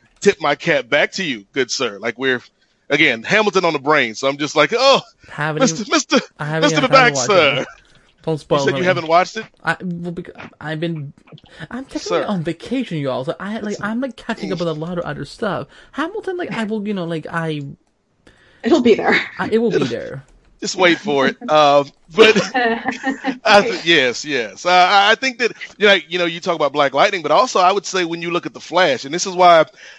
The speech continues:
Speaker 1: I think I have a little bit of hope. Again, there's that word for the rest of the D C T V shows in general, because, like, let's, let's be real. Like, The Flash is the flagship. That's the one that gets the biggest ratings. That's the one, you know, that kinda drives the engine.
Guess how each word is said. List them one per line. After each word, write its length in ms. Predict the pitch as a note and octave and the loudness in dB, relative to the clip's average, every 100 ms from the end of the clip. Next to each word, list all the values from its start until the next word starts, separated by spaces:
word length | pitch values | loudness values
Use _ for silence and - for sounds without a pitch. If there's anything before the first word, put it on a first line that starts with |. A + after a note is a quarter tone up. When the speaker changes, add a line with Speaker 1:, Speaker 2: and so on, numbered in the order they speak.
| _ - | _ -4
Speaker 1:
I 220 | D3+ F3 | 2 2
think 360 | F3 A3 A3 - | 2 0 0 0
I 160 | E3+ F3+ | 0 2
have 380 | F3+ E3+ D3+ D3 _ _ _ | 4 2 0 -6 _ _ _
a 80 | C#3+ | -6
little 380 | C#3 C#3+ F3 F#3 | -4 0 0 0
bit 240 | C3 F3+ | 2 4
of 220 | E3+ C3+ | 4 2
hope. 480 | G#2+ - - E3+ F3+ | -4 -10 -2 -2 -2
Again, 320 | E3+ D3+ D3+ | -2 2 2
there's 180 | C3 C3 | 2 0
that 220 | C3+ A#2+ | 2 0
word 380 | C3 C#3+ C3 A#2 - - _ | 2 2 2 0 -10 -20 _
for 320 | - D#3 D3+ | -2 4 4
the 160 | C#3 C3+ | 4 -2
rest 540 | B2+ C#3 D3 - _ - | 2 2 2 -2 _ 0
of 400 | D3+ D3 D3 B2+ | 2 4 2 -2
the 80 | B2 | -8
D 180 | C#3 D3+ | -8 -6
C 160 | D#3+ | -8
T 180 | - D#3 | -6 -6
V 160 | C#3+ D3+ | -4 -4
shows 560 | - D3 D3 D3 - - - - - | 0 2 2 -2 -6 -14 -20 -16 -2
in 140 | C#3+ | 0
general, 280 | A#2 D#3+ F3 | 2 4 4
because, 500 | D#3 F3 F#3 F3 D#3 | 2 2 6 6 6
like, 180 | E3 E3+ | 2 2
let's, 180 | A3+ - | 0 2
let's 140 | A#3 | -2
be 100 | F#3 | -2
real. 200 | D#3+ A#2 - | -4 -4 -6
Like, 160 | C3+ - | -6 -6
The 80 | |
Flash 460 | D3 F#3+ G#3 G#3 - | -6 2 4 4 0
is 120 | E3+ | -6
the 100 | C#3 | -8
flagship. 540 | - D3 A#2 - G#2 - | -2 0 0 -4 -16 -4
That's 160 | D3 D#3 | -2 -2
the 100 | D#3 | -4
one 320 | D#3 D#3 D#3 - - | -2 0 -2 -10 -12
that 100 | - | -8
gets 140 | C3 D3 | -6 -6
the 100 | C3 | -2
biggest 300 | D3+ C3+ A#2 | -2 -2 0
ratings. 380 | D3 E3 D#3+ C3+ | 2 2 2 -2
That's 140 | C3+ | -6
the 100 | B2+ | -8
one, 380 | B2+ C#3+ C#3+ C3 | -4 0 0 -2
you 60 | C3+ | -4
know, 100 | C3 | -2
that 140 | B2 | -2
kinda 220 | D3+ D3+ B2+ | 0 0 0
drives 420 | A#2+ C3+ C#3 A#2+ | 2 2 2 0
the 160 | B2 | -2
engine. 320 | D#3 E3 A#2 | 0 -2 -6